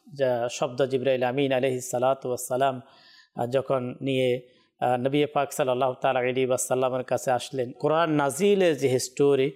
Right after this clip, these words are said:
আমরা যে প্রথম যে শব্দ ইকরা, এই যে,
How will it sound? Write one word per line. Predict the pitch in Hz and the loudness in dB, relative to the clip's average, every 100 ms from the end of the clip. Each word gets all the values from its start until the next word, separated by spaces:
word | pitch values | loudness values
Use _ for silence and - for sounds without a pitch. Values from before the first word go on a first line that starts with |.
| - - _ | -8 -20 _
আমরা | - 120 131 131 | -6 -2 0 0
যে | 117 123 | 0 -2
প্রথম | - 160 196 175 | 0 0 0 2
যে | 139 | 0
শব্দ | 131 156 120 135 - | 0 -2 -2 -4 -2
ইকরা, | 175 - 151 127 123 - - _ _ _ _ _ | -2 0 0 2 2 -2 -14 _ _ _ _ _
এই | 165 190 190 | 2 4 4
যে, | 175 165 156 | 4 4 2